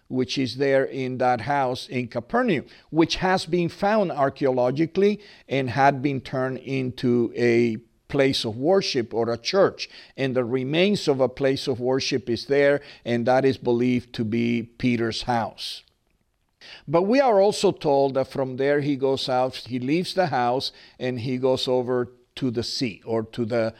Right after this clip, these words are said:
the Lake of Galilee. And he gets on a boat, and people are on the shore,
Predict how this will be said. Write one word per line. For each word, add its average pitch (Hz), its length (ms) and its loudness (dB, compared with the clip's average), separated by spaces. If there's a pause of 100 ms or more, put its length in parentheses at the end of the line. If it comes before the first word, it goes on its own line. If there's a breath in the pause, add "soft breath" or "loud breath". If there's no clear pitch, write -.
(200 soft breath)
the 113 160 -2
Lake 131 440 2 (100)
of 120 300 0
Galilee. 123 580 2 (400 soft breath)
And 123 220 -2
he 127 140 -4
gets 135 300 0
on 156 120 -4
a 147 60 0
boat, 139 420 2
and 123 220 -6
people 131 500 0
are 127 300 2
on 127 180 -4
the 120 100 0
shore, 147 520 2